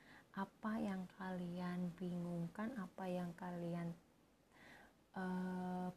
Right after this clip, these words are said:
pahami, apa yang mau kalian tanyakan, please write in the comment. Apapun ya, nggak harus tanya, nggak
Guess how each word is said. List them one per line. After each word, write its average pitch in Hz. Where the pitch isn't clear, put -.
pahami, 175
apa 185
yang 185
mau 180
kalian 180
tanyakan, 180
please 247
write 196
in 180
the 170
comment. 269
Apapun 208
ya, 160
nggak 175
harus 175
tanya, 160
nggak 170